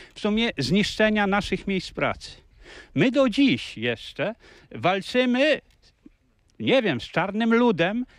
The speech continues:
jakimś, z jakąś polityką rządu, z ministrem obrony narodowej, który armatochaubice, które remontujemy od ćwierć wieku, wysyła teraz w formie eksperymentu do Czech, do firmy, y,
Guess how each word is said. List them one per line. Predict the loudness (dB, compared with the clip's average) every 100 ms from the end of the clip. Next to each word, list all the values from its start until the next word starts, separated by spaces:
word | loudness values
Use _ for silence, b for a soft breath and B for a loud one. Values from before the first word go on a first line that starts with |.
| b
jakimś, | 0 0 -2 -4 -6 -8 -8
z | -2
jakąś | 0 0 -4 0
polityką | 0 0 -2 -2 0 0
rządu, | 2 2 2 0 -2 B B
z | -2
ministrem | 2 2 2 0 0
obrony | 2 4 2 2
narodowej, | 2 2 0 2 2 2 -4
który | -8 -4 2 2 2 -4 _ B B B
armatochaubice, | -2 -2 -6 -6 -4 -2 -4 -2 -4 -2 -4
które | -2 0 2 2
remontujemy | 2 2 0 -2 0 0 0
od | -2 -6
ćwierć | -2 -2 -2 -4
wieku, | -2 -2 -2 -6 -8 B B
wysyła | -2 0 0 0 2 2
teraz | 2 0 0
w | -4
formie | 0 0 2 -2
eksperymentu | -4 -2 0 2 0 -2 -2 0
do | 0
Czech, | 0 -2 -2 -6 -20 _ b b b
do | 0 2
firmy, | 2 0 2 2 0 -6 -10 -12 b b b -2
y, | 0 2